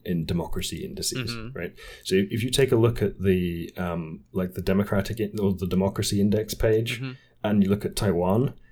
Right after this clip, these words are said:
Speaker 1: uh, and you look at all the other places that we think of as having, like, really good democracies, um, like, uh, uh, um, all of the Scandinavian countries
Speaker 2: Mm-hmm.
Speaker 1: and, like, New Zealand and a few other spots, um, uh,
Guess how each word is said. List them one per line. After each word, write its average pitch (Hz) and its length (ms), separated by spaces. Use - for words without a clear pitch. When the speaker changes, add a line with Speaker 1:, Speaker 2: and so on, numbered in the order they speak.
Speaker 1:
uh, 98 220
and 101 140
you 98 80
look 107 180
at 98 100
all 104 160
the 110 100
other 98 160
places 90 420
that 92 100
we 92 80
think 90 280
of 85 60
as 85 160
having, 87 340
like, 82 360
really 87 240
good 82 240
democracies, 82 800
um, 78 440
like, 78 360
uh, 80 60
uh, 80 840
um, 76 400
all 110 120
of 87 40
the 92 60
Scandinavian 82 580
countries 80 480
Speaker 2:
Mm-hmm. - 80
Speaker 1:
and, 76 100
like, 73 220
New 80 180
Zealand 76 460
and 73 220
a 73 100
few 87 200
other 76 140
spots, - 480
um, 80 520
uh, 78 340